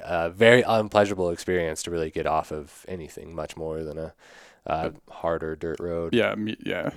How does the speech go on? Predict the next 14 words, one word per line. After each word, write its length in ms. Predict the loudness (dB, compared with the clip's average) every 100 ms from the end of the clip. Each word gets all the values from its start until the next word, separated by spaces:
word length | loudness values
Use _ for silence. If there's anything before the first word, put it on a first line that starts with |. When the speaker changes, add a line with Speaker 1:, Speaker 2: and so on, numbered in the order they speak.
| -4
Speaker 2:
okay. 380 | -2 0 2 0 -2 -14 -12 -12 8
Um, 400 | 12 12 12 8 2 _ _ _ _ _ _ _ _
you 80 | 10
brought 220 | 12 12
up 160 | 12 10
a 260 | 10 10 6 _ _ 4 10
good 160 | 10
point, 300 | 12 12 12
though, 220 | 12 12
there. 440 | 12 12 12 10 10
Uh, 360 | 10 10 10 6 2 _ _ _ _
have 120 | 10 12
you 80 |
ever 280 | 12 12 10